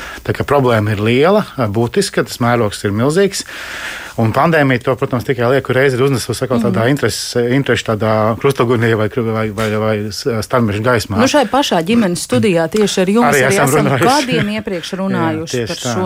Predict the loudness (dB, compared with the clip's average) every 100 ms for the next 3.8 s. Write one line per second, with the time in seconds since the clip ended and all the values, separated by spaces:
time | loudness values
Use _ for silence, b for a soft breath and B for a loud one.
0 | -2 -2 0 0 0 -2 -2 -2 0 0
1 | 0 -2 -4 -4 -2 -4 -4 0 0 2
2 | 2 0 -4 -4 -2 -2 -2 0 0 2
3 | 2 2 2 2 0 -2 0 0